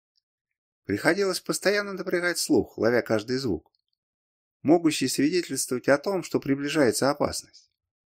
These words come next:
О том, что охотник вернулся. Нужно было закончить все до того, как это произойдет. Три часа спустя дело было сделано.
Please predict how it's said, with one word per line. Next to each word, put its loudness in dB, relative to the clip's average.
О 0
том, 0
что 0
охотник 0
вернулся. 2
Нужно 2
было 0
закончить 2
все 4
до -2
того, 4
как 0
это 2
произойдет. 2
Три 4
часа 0
спустя 0
дело 2
было 6
сделано. 0